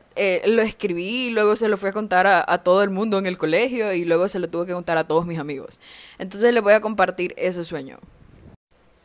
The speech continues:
Bueno, mi sueño comienza conmigo caminando por las calles de mi pueblito.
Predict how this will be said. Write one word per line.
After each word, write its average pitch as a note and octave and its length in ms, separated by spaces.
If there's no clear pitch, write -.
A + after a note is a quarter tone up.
Bueno, G3+ 200
mi F#3+ 140
sueño A#3+ 300
comienza A#3+ 720
conmigo G3+ 840
caminando F#3 520
por G3 120
las F3 160
calles F3 300
de F#3 60
mi E3 160
pueblito. D3+ 540